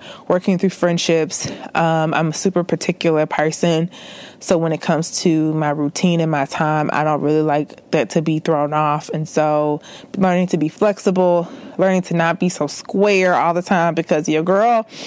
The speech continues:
I was talking about this the other day, I'm not a big person when it comes to, like,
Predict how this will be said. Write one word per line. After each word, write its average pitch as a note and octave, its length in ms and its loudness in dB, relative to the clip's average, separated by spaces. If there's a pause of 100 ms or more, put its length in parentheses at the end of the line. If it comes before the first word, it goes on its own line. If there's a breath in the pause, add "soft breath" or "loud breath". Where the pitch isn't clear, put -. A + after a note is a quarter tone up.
(1300 loud breath)
I F3+ 160 2
was F3 120 -2
talking F3+ 200 2
about F3 200 0
this F3+ 140 0
the E3+ 100 4
other F3+ 200 2
day, D#3+ 320 2
I'm G#3 360 2
not F3 360 2
a E3 60 2
big E3+ 480 2
person E3 540 0
when D#3+ 120 2
it D#3+ 120 0
comes D#3+ 320 0
to, E3 120 0
like, C#3+ 520 -2